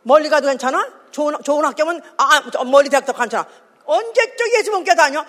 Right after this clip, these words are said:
꼭 뭐 예수 본 교회야? 어디 가면 어때? 아니, 만약에 정말 예수 본교보다도 내 자식을 더 영혼으로 가르쳐 줄 수 있고, 영혼으로 살려줄 수 있고, 천당에 보낼 수 있는 교육을 준다면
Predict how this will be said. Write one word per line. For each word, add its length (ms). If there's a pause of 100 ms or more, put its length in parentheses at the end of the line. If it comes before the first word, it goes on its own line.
(100)
꼭 180
뭐 120
예수 220
본 120
교회야? 640
어디 180
가면 260
어때? 200 (1200)
아니, 180
만약에 300
정말 480 (320)
예수 340
본교보다도 640
내 180
자식을 340
더 200
영혼으로 500
가르쳐 220
줄 120
수 140
있고, 220 (300)
영혼으로 400
살려줄 260
수 80
있고, 260 (280)
천당에 400
보낼 240
수 100
있는 240
교육을 540
준다면 420